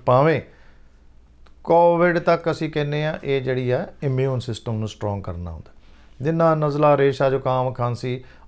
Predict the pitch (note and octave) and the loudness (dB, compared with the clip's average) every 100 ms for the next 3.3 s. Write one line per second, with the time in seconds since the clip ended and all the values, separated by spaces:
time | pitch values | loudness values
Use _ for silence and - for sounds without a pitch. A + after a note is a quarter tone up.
0 | - D3+ F3 F#3+ F#3+ G3 F#3 F3+ F3 E3 | 0 4 6 6 6 4 4 4 4 2
1 | D3+ D#3 D#3 D#3 D3 C#3+ C#3+ D3 C#3 C#3 | 2 2 2 0 0 0 0 -2 -2 -4
2 | A#2+ - C#3 B2 B2+ F#3+ F3+ D#3 C3 C3 | -4 -4 -2 -2 0 0 0 0 2 0
3 | B2+ C3 D3 | 0 -2 -4